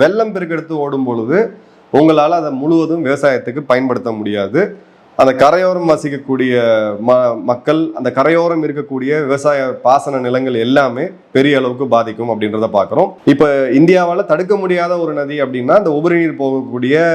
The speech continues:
ஜம்மு தாவி மற்றும் முன்னவர் தவி. இந்த ஜம்மு தாவி,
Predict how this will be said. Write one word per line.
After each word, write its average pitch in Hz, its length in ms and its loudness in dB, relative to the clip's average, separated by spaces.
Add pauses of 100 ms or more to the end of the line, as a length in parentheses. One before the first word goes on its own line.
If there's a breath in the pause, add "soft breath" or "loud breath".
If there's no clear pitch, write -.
(200)
ஜம்மு 165 320 0
தாவி 151 280 0 (120)
மற்றும் 151 300 -6
முன்னவர் 135 360 0
தவி. 101 180 -6 (140)
இந்த 117 220 -4
ஜம்மு 151 240 2
தாவி, 156 180 2